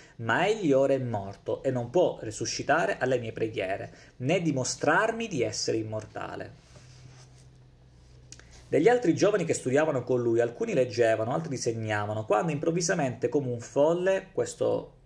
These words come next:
ragazzo balzò in piedi ancora in mezzo addormentato, gridando: "Ti credo!"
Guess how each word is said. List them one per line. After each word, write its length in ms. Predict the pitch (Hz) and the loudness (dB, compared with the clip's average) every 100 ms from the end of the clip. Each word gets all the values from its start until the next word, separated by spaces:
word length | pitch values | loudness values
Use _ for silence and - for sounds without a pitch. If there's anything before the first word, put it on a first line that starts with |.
| _ | _
ragazzo 540 | - 110 98 - - 135 | -6 -4 -4 -6 -4 0
balzò 340 | 127 127 170 | 2 2 2
in 240 | 185 135 | 0 -2
piedi 300 | - 143 175 | -2 0 0
ancora 260 | 175 - 135 | 0 0 0
in 80 | 131 | 0
mezzo 220 | 117 117 | -2 -2
addormentato, 760 | 113 110 107 104 95 87 98 - - - - - - - - _ _ _ | -2 -4 -6 -10 -12 -10 -12 -14 -16 -20 -20 -20 -20 -20 -20 _ _ _
gridando: 640 | 135 131 139 123 117 117 | -4 2 4 4 4 0
"Ti 140 | 113 202 | 0 2
credo!" 540 | 190 113 101 101 - | 2 2 0 -4 -8